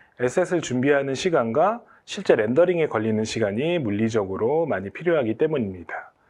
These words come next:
이 중에서 이렇게 쓰리디 모델링 같은 경우에는 대부분 설계 파일을 바로 가져올 수 있도록 업데이트가 많이 되고 있기 때문에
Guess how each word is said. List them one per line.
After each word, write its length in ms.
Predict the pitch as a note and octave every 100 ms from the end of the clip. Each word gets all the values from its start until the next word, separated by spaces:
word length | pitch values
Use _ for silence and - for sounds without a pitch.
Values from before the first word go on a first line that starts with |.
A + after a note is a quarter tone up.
| _ - - -
이 120 | B2
중에서 680 | C#3 D3+ B2 A2+ F#3+ A3+ B3 _ _ _ _ _ _ _ _ _ _
이렇게 140 | - F#2
쓰리디 360 | F3 A3 A3+
모델링 400 | C#3+ A#2 E3 G3+
같은 280 | D#3+ - C#3+
경우에는 640 | C3+ G#2 G2 G2 C#3+ G2+ - _ _ -
대부분 340 | B2 C#3+ D3
설계 320 | D3 A3 B3
파일을 400 | A#3+ A3 G#3 F#3+
바로 260 | F#3 A2 A#2+
가져올 400 | - A2 D3+ D#3+
수 360 | D#3+ D#3 C#3+ D3
있도록 640 | A#2 - A#2+ G2 C3+ E3
업데이트가 480 | - C3 B2+ C#3 B2+
많이 220 | G#2 A2+
되고 280 | A2+ A2+ D3
있기 240 | D3 D#3
때문에 500 | B2+ G#2 A#2 C#3+ G2